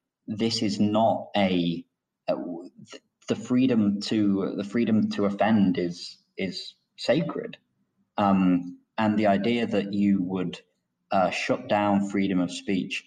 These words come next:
over the possibility of, of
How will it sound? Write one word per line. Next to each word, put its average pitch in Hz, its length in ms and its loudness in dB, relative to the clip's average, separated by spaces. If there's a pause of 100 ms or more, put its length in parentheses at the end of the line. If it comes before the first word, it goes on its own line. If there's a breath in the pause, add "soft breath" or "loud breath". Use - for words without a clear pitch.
over 92 320 -2
the 82 340 -2 (320 soft breath)
possibility 90 1000 -2
of, 101 180 -4 (260)
of 170 240 0